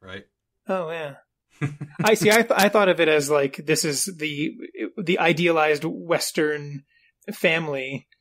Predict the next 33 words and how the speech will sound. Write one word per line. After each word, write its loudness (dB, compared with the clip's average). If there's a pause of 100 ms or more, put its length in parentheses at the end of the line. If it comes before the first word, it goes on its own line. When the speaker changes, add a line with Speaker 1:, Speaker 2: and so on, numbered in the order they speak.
(260)
Speaker 2:
uh, -4 (720)
as -2
shown -2
in -6
a -4
sitcom. -10 (400)
Speaker 1:
Right, -8
and, -12
and -12
maybe -12
this -12
is, -4
like, -12 (340)
if -14
you -6
grew -4
up -12
in -10
a -8
poor 4
Eastern -16
European -16
country, -12
this -6
is -14
the -20
conception -12
of -18
American -14
life -12
that -20
you -14
have, -8